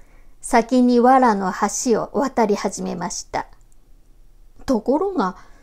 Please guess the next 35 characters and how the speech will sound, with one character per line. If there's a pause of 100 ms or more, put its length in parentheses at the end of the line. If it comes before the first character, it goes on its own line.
(200)
半
分
ま
で
渡
っ
た
と
き、 (720)
川
の
流
れ
を
見
た
炭
は (260)
怖
く
な
っ
て
足
が
す
く
ん
で
し
ま
い
ま
し
た。